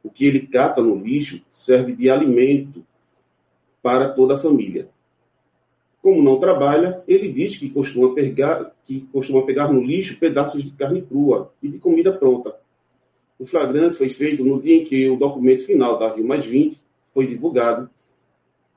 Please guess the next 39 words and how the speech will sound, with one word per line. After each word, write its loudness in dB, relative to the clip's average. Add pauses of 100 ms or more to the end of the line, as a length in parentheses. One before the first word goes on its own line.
(520)
Entre -2
os -16
temas 4
tratados 0
está 0
justamente 2
a, 2
a 0
erradicação -4
da -4
pobreza. -6
Nossa, -4
você -6
lê 2
esse -4
texto, -4
você -12
chega, -2
fica -6 (160)
triste, -10
né? -2 (1300)
É, -4
você -8
fica -2
triste 0
e -2
fica 0
pensando, 4
nossa, 2
como -2
é -2
que -4 (440)
o -10
ser 2
humano 6 (1600)
consegue 0
viver 0
nessas -4
condições? -10